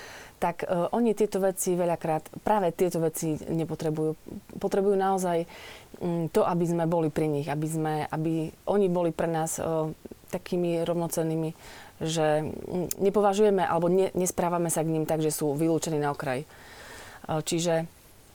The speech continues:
naozaj v prvom rade si myslím, že potrebujú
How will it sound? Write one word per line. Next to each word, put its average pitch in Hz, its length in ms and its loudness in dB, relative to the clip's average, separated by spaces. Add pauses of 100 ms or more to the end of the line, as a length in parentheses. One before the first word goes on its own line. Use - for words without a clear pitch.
(300)
naozaj 180 320 0
v - 60 -20
prvom 175 260 2
rade 165 240 0
si 165 160 -2
myslím, 160 320 -2
že 156 80 -2
potrebujú 156 640 0